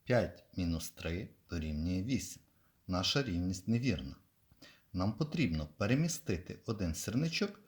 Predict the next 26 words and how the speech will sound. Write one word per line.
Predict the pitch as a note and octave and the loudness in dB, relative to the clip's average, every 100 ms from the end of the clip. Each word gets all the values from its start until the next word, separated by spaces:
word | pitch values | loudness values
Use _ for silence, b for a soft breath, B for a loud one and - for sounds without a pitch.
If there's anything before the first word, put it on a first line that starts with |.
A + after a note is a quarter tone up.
| b - | b -10
щоб | - E2 F2 | -8 -2 0
наша | E2 E2 E2 | 0 0 -2
рівність | D#2 A#2 C#3+ D3+ - _ _ _ | 0 0 0 -2 -10 _ _ _
була | - D#2+ F2 | -6 -2 -2
вірною. | F2+ E2+ - C2 - _ _ _ B B B B B | 0 -2 -4 -12 -14 _ _ _ B B B B B
Це | - F#3 | 2 2
досить | D#3+ E3 - A2+ | 4 2 0 -2
простенька | - A2 - A#2 - | -4 -4 2 2 4
математична | F#2+ F#2 G2+ G2+ - E2 - D#2+ | 2 2 2 0 0 -2 -2 -2
задачка, | E2+ E2 G2 B2+ - - - b b b | -2 2 2 2 -4 -8 -10 b b b
з | F#2+ | -4
якою | A2 F#3 | 0 2
без | D3 A#2 - | 2 0 0
проблем | G#2+ F#2+ G2 F2 | -2 2 2 2
справляються | - - F2 F2 D#2+ D2+ - D2 | -2 -4 -2 0 0 -2 -6 -8
як | D2+ G2 B2 | 0 2 2
діти, | A#2+ A#2+ A#2 G#2+ - _ | 0 -4 -4 -10 -12 _
так | - D2+ E2 | -10 -8 -6
і | |
дорослі. | D2 F2 A2+ A#2 - - b b b | -2 0 0 -2 -10 -12 b b b
І | G2+ | 0
усі, | C#3+ D3 F#3 | 0 0 -4
хто | - A#2+ | 0 2
гарно | A#2+ A#2 G2+ | 6 4 4
логічно | F2 D#2+ E2 - D2 | 0 0 -2 -4 -4
мислить, | D#2 A2 C3 C3 B2 | -2 -2 -4 -8 -12